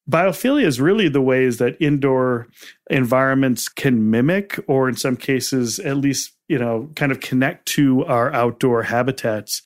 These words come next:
And it speaks to a desire for people to go into spaces that feel healthier, that have a higher degree of comfort, not just physical comfort, but emotional, cognitive.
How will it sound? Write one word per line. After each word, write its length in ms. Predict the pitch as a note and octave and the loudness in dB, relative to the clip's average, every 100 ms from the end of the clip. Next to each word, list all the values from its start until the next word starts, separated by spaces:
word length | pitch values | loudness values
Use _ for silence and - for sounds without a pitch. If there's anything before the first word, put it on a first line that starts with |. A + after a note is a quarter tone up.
| _ - | _ -2
And 280 | D#3 D3+ | 0 0
it 200 | E3+ E3+ | 0 -2
speaks 380 | D#3 - A#3 - | -2 -4 -4 -4
to 180 | - B3+ | -2 0
a 20 | |
desire 460 | F#3 D3 D#3 D#3 D#3 | 2 0 0 0 0
for 160 | - B2 | -2 -2
people 380 | D#3 C#3 C#3+ | -2 0 -2
to 500 | C3+ - C#3 C3 B2+ | -2 0 2 4 2
go 280 | A#2+ C3+ D3+ | 2 2 2
into 200 | E3+ D#3+ | 0 -2
spaces 680 | - - C3+ B2+ D3 C3 A2 | -2 -2 -2 -2 -2 -2 0
that 300 | B2 A#2+ - _ _ | -2 -2 -6 _ _
feel 400 | - - D3 D#3+ | -16 -2 2 2
healthier, 580 | D3 C#3 D3+ F#3+ F#3+ G3+ - - - - _ | 0 -2 0 0 0 -2 -8 -20 -18 -18 _
that 320 | C3 B2+ C3 | 0 2 0
have 260 | - C3+ D3 | 0 0 0
a 40 | |
higher 320 | C#3+ C#3 C#3+ D#3 | 0 0 0 0
degree 260 | C#3+ D3 | 0 0
of 120 | C3 | 0
comfort, 540 | - C3 C3 D#3 D#3 - | -2 -2 0 0 -2 -2
not 220 | C#3 B2+ | -4 -2
just 240 | D3 C3 - | -2 -4 -2
physical 400 | C3+ C3+ D3+ C#3+ | -2 0 -2 -2
comfort, 640 | - C#3+ - D3+ D#3 - | -2 -4 -2 -2 -2 -4
but 120 | - A#2+ | -4 0
emotional, 640 | A2+ B2 B2+ D3+ C#3 C3+ | 0 0 -2 -2 -2 -2
cognitive. 760 | - A#2 C3+ D3 D3+ D3 - | -4 -2 0 0 0 0 -4